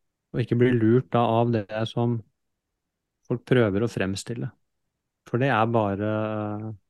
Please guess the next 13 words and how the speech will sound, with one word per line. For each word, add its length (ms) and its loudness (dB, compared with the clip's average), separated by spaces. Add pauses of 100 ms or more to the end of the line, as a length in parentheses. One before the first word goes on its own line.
(220)
skin 400 -2
deep. 300 -2 (360)
Bakenfor 640 -2
er 240 -2
det, 140 -4 (1120)
er 100 -6
det 80 0
andre 320 -2
ting. 160 0
Der 140 2
er 100 0
det 80 -2
følelser, 600 -2